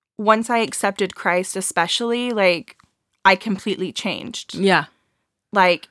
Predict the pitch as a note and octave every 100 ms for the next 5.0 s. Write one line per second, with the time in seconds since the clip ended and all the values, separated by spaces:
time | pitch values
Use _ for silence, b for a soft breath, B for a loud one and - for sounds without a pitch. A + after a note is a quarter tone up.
0 | - - A#3+ A3 G#3 G3+ F#3+ G3 F#3+ F3+
1 | F#3+ E3+ - F3+ E3+ D#3+ F3 - G#3 -
2 | G#3 G3+ - - G#3 G#3+ G#3+ - G3 -
3 | _ - G3+ G3+ F#3 F#3 F3 E3+ - E3+
4 | D#3+ - G#3+ D#3+ F#2+ - A3+ F#3 D#3+ B2